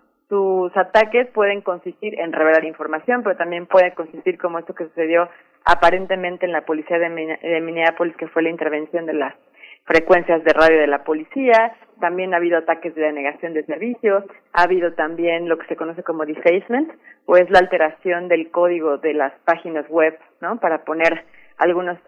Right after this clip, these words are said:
em, statements en contra de la, del gobierno. Entonces, en realidad, pues, Anonymous, la, la, la complejidad que tiene, eh,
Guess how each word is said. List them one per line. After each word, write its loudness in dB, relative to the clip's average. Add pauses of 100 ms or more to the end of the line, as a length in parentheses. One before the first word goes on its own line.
(280)
em, -2 (400)
statements 2 (260)
en -10
contra 2
de 4
la, 0
del -2
gobierno. 0 (280)
Entonces, 0
en 0
realidad, 4
pues, 0
Anonymous, -4 (120)
la, 2
la, 2
la 0
complejidad -4
que -4
tiene, -2
eh, -6